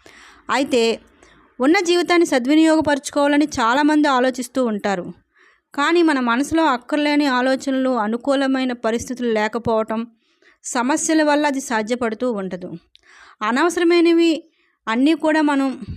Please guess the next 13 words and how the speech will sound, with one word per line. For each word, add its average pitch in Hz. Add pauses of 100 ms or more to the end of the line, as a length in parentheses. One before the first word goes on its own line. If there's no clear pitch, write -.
మరిచిపోయి 294
జీవితాన్ని 254
ప్రశాంతంగా 285
గడపాలి 240
అంటే 226
ఒక 240
స్విచ్ 247
లాంటిది 311
ఏదైనా 262
ఉంటే 240
బాగుండు, 226
అది 214
ఆన్ 220